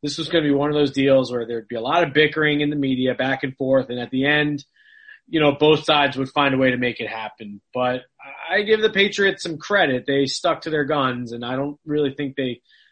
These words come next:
you know, they really wanted Tom Brady back at this point, and they, I think, decided to move on. Um, not the most popular decision, but probably the right one at this point. Um, you know, last year was such a grind and such a slog for the Patriots.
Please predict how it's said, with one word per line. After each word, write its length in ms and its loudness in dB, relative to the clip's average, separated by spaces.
you 100 0
know, 60 2
they 100 4
really 240 2
wanted 320 2
Tom 240 0
Brady 240 0
back 320 0
at 100 -6
this 140 -10
point, 400 -8
and 160 -10
they, 160 -6
I 80 -4
think, 160 0
decided 600 2
to 80 -2
move 340 2
on. 440 -2
Um, 440 -2
not 280 2
the 80 -2
most 280 0
popular 440 4
decision, 500 0
but 260 2
probably 420 2
the 100 -2
right 220 2
one 140 -4
at 100 -10
this 120 -12
point. 360 -4
Um, 460 -6
you 120 2
know, 80 6
last 320 2
year 160 4
was 220 0
such 220 -2
a 80 -2
grind 580 -6
and 140 -12
such 180 -8
a 40 -4
slog 600 -6
for 100 -14
the 80 -12
Patriots. 720 -10